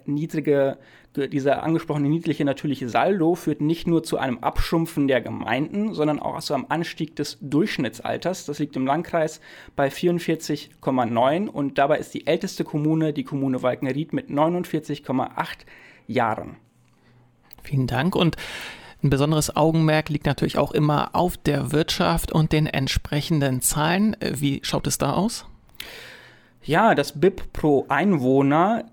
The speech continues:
Speaker 1: also die Wertschöpfung pro Einwohner, die war, lag im Jahr zweitausendsiebzehn bei vierunddreißigtausendvierhundertdreiundzwanzig Euro und ist im Jahr zwanzig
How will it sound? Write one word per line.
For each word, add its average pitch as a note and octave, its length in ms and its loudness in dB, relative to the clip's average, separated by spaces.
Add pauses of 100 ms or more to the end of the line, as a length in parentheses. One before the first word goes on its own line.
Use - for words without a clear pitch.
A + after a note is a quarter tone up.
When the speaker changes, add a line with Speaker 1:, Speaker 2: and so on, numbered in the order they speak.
(200)
Speaker 1:
also C#3+ 180 0
die C3 180 -2
Wertschöpfung E3 600 0
pro C#3+ 180 -2
Einwohner, F3 720 2
die D#3 340 -2
war, D3 380 4
lag D3+ 300 0
im D3+ 120 0
Jahr C#3+ 280 2
zweitausendsiebzehn D3 1000 -2
bei C3+ 240 0
vierunddreißigtausendvierhundertdreiundzwanzig C#3+ 2750 -2
Euro E3+ 420 6
und - 300 -2
ist - 320 -8
im C#3+ 160 -4
Jahr C3 260 0
zwanzig C#3+ 540 -6